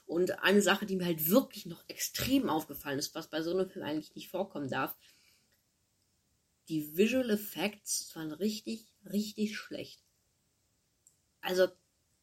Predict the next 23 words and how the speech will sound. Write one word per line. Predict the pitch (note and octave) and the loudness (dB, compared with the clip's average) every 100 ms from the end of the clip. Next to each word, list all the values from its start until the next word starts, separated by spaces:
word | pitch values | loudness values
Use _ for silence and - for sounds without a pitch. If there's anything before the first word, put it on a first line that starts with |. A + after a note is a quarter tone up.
| _ _ | _ _
das | E3+ - - | -6 -6 -4
kann | F3 E3+ | -4 -4
ich | - G#3+ G#3+ - | 2 2 2 -2
mit | F3 | 0
einem | F3 F3 E3+ | 2 2 4
Nokia-Handy | F3 G3 G3+ - D3 D3+ G3 _ _ _ _ _ D#3 D#3+ E3+ | 8 6 6 -2 0 0 -2 _ _ _ _ _ -2 0 0
besser. | E3 D#3+ - C3 | 0 0 -2 -8
Und | B2+ | -6
ich | G#2+ - | -4 -4
kann | - F3+ F3 | 0 4 4
wirklich | E3+ - D3 - _ - | 2 0 -6 -8 _ -2
absolut | F3 G3 - E3 C#3+ - | 0 0 4 6 6 2
keine | - D3 C#3+ | -8 -4 0
Visual | D3+ C#3+ | 0 0
Effects. | C#3 - - - - - - _ _ _ _ - - - - _ _ | -4 -8 -14 -16 -18 -18 -20 _ _ _ _ -18 -18 -20 -20 _ _
Das | - F#3 - - - | 2 4 4 0 0
denke | E3+ D3+ - | 0 2 -2
ich, | - _ | -12 _
ne, | C#3 F3+ A3+ | -2 2 2
das | G#3 - - - | 0 -2 -6 -10
meine | E3+ D#3 D3+ | -4 -2 -2
ich | - | -4
dann. | C#3 D#3 | -6 -6